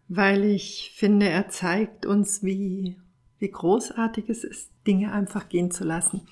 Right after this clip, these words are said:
Aber das ist nicht, worum sich diese Folge drehen soll, sondern beim Werkeln im Garten habe ich zwei wunderschöne Bilder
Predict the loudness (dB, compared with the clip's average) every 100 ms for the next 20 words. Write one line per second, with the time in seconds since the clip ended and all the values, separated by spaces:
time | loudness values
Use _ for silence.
0 | -20 -20 -18 -18 -14 -4 2 4 4 2
1 | -2 0 0 -2 -6 -2 2 2 0 -6
2 | -8 -8 -6 -4 -4 -6 -8 -12 _ _
3 | _ -12 -4 0 4 4 4 2 0 0
4 | 0 2 2 0 -4 -6 -20 -20 -20 _
5 | 4 6 6 6 4 4 0 0 2 2
6 | 0 -2 -4 -4 0 0 0 -2 -4 -4
7 | -6 -2 0 2 0 -2 -2 -2 4 4
8 | 4 2 2 2 2 0 -2 2 6 6
9 | 6 4 2 2 2 0 -4